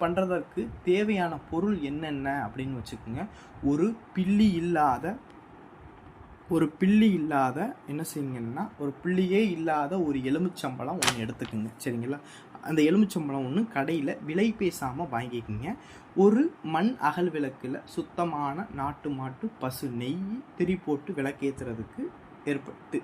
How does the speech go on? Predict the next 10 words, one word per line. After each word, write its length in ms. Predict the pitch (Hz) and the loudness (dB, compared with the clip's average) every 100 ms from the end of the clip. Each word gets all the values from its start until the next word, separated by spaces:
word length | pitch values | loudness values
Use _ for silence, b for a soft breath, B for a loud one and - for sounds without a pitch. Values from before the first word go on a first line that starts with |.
| - | -2
எடுத்து 260 | 139 139 | -4 0
வச்சுக்கோங்க. 520 | 117 - 117 110 147 220 B B B | -2 -4 -6 -4 -2 -4 B B B
அடுத்தபடியாக 880 | 135 185 226 220 175 151 151 139 131 - | 6 6 6 2 2 2 0 -2 -4 -4
பார்த்தீங்கன்னா, 680 | 127 - 131 120 113 156 262 | -4 -4 -6 -2 -2 -4 -6
சம்பந்தப்பட்ட 840 | - 147 190 220 190 175 139 139 | 0 2 4 4 4 0 -2 -2
நபருடைய 680 | 127 117 139 143 123 135 143 | -2 -2 0 0 0 -2 -4
காலடி 400 | - 127 135 135 | -2 0 0 -2
மண்ணோ 440 | 120 110 113 180 294 B B B | -2 -2 0 0 -2 B B B
இல்ல 540 | 139 160 175 180 220 392 - | -6 -2 0 2 2 0 0
அவங்களுடைய 720 | 131 156 165 156 147 139 160 | 2 2 2 0 0 0 -2